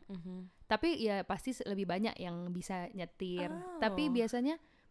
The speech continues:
Speaker 2: yang masih umur sekitar dua puluhan gitu, yang harusnya udah punya license untuk nyetir, mereka ada juga yang belum dikasih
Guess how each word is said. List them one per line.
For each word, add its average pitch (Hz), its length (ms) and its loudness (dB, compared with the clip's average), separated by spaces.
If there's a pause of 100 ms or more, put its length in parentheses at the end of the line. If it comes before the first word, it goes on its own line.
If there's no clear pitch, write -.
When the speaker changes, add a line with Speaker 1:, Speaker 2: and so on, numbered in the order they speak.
(440)
Speaker 2:
yang 233 220 4
masih 226 380 2
umur 220 560 2
sekitar 214 420 -2
dua 202 180 0
puluhan 214 760 2
gitu, 208 280 0
yang 208 320 0 (140)
harusnya 208 400 -2
udah 196 120 0
punya 196 280 0
license 196 480 0
untuk 196 180 -2
nyetir, 196 400 -2 (520)
mereka 196 280 0
ada 226 120 2
juga 190 240 -2
yang 190 260 -2
belum 185 240 -2
dikasih 190 420 -4